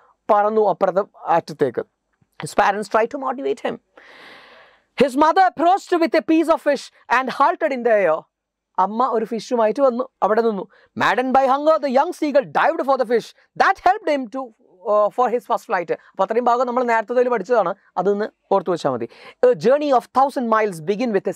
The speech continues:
single step. നമ്മുടെ കയ്യിൽ നിന്ന് ആഡ് ചെയ്യുന്ന ഒരു പോയിന്റ്. A journey of thousand miles begins with a single step. ഓക്കെ, നെക്സ്റ്റ്, ആയിരം, ആ, മൈലുകളുള്ള ഒരു യാത്ര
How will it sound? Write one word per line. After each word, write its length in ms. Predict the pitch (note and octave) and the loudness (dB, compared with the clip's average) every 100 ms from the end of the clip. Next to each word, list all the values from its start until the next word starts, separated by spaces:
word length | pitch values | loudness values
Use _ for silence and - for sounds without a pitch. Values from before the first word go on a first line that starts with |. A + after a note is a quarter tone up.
| - | -6
single 180 | G3+ F#3+ | -6 -6
step. 340 | - D#3+ - - | -4 -4 -4 -4
നമ്മുടെ 260 | F3 E3 E3+ | -4 0 0
കയ്യിൽ 200 | D#3+ D#3+ | 0 -2
നിന്ന് 160 | D#3+ | -4
ആഡ് 240 | D#3+ D3+ C#3+ | -2 0 0
ചെയ്യുന്ന 180 | C#3 | 0
ഒരു 80 | C#3 | -2
പോയിന്റ്. 340 | C3 B2 A#2+ A#2 _ - | -2 -2 -2 -6 _ -4
A 40 | D#3 | -2
journey 320 | C#3+ D#3 F#3+ | 2 2 2
of 100 | F3+ - | 0 0
thousand 300 | D#3+ F#3+ F3 | -2 -2 0
miles 300 | F#3+ B3+ A3 - _ - | -2 0 -2 -4 _ -6
begins 260 | D#3+ A#3 G#3+ | -2 -2 -2
with 140 | F#3+ | -2
a 60 | G3+ G3+ | -2 -2
single 260 | G3 B3+ G#4 | 0 0 -2
step. 580 | _ _ - D#3 - B2+ - - | _ _ -6 -6 -4 -10 -4 -4
ഓക്കെ, 260 | F#3 A#3 - _ _ - | 0 0 -2 _ _ -4
നെക്സ്റ്റ്, 360 | F#3 - - - _ _ - | -4 -4 -10 -10 _ _ -4
ആയിരം, 480 | D#3+ F#3 G3 - _ _ - | 0 2 0 -2 _ _ 0
ആ, 120 | E3+ | 0
മൈലുകളുള്ള 600 | F3 F3 F#3+ G#3 G3+ G3 | 0 0 2 0 0 0
ഒരു 160 | F#3+ E3 | 0 0
യാത്ര 400 | D#3+ F3+ G#3 | -2 0 -2